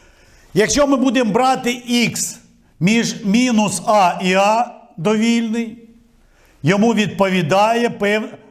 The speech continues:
так аж два ігрека відповідає. Кожному іксу відповідає два ігрека. Тому ми не можемо записати однозначну функцію. З іншого боку,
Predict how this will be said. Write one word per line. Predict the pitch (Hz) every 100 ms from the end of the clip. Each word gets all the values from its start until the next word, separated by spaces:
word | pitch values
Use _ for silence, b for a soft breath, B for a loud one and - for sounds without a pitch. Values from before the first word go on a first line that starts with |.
| _ _ _
так | 180 185 -
аж | 196 175
два | 165 226 254 226 -
ігрека | 214 208 185 185 190
відповідає. | 165 170 165 165 156 131 117 95 85 B B B
Кожному | 208 247 190 214 214
іксу | 208 208 262
відповідає | 247 160 190 196 202 202
два | 175 180 185
ігрека. | 175 151 123 120 104 - B B B
Тому | 202 214 226
ми | 220
не | 220
можемо | 240 285 254 220 208
записати | 202 165 202 226 208 185
однозначну | 190 156 202 170 165 190 151 - 175
функцію. | 165 196 190 127 113 - 104 85 - _ b b _ _ -
З | 131
іншого | 262 294 247 233
боку, | 170 165 123 110